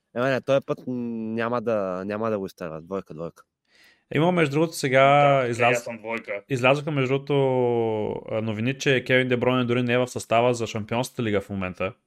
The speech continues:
Speaker 2: а, с Ман Сити.
Speaker 1: Никакво
Speaker 2: А,
Speaker 1: не.
Speaker 2: интересно е, интересно е да се разбере дали е някаква контузия или не. Казвам го повече така с една идея за фентази лигата. А,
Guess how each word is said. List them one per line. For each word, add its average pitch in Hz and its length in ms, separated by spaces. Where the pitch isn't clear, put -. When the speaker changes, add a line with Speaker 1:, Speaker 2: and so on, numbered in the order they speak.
Speaker 2:
а, 104 720
с - 260
Ман 104 180
Сити. 127 440
Speaker 1:
Никакво 117 240
Speaker 2:
А, 123 180
Speaker 1:
не. 120 260
Speaker 2:
интересно 143 640
е, 143 440
интересно 127 520
е 143 60
да 123 540
се 123 140
разбере 117 300
дали 127 200
е 135 60
някаква 127 420
контузия 113 440
или 101 140
не. 117 440
Казвам 131 340
го 127 140
повече 127 320
така 113 240
с 113 240
една 117 420
идея 113 360
за 104 320
фентази 107 460
лигата. 104 600
А, 123 100